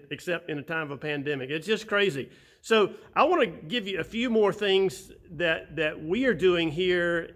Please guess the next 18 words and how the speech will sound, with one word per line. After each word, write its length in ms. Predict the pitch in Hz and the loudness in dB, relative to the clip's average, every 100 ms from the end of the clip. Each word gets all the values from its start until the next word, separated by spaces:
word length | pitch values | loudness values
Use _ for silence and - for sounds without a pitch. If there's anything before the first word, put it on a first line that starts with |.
| - | -16
at 320 | 160 - 156 | -12 -10 -8
Canopy 320 | 180 180 175 | -4 -4 -2
Roads 280 | 170 180 160 | -2 -2 -2
to 100 | 156 | -6
be 140 | 151 139 | -6 -4
ready 380 | 139 175 196 | -2 0 0
for 440 | 190 - 175 170 170 | -2 -4 -2 -2 -2
in-person 640 | 165 185 185 185 180 151 | -2 -2 -2 -2 -4 -4
worship 400 | 160 165 190 185 | -2 -2 -4 -4
on 100 | 156 | -4
the 80 | 151 | -4
thirty-first. 640 | 151 156 156 156 165 190 | -2 -4 -4 -2 -2 -2
We're 120 | 139 147 | -8 -6
taking, 500 | 156 170 170 151 147 - - - - | -4 -4 -4 -4 -6 -16 -20 -14 -4
uh, 360 | 135 131 127 | -2 -2 -6
steps, 440 | - - 170 - - - - _ - - | -6 -2 -2 -2 -14 -20 -20 _ -20 -10
uh, 200 | 135 135 | -6 -4
and, 120 | 143 | -4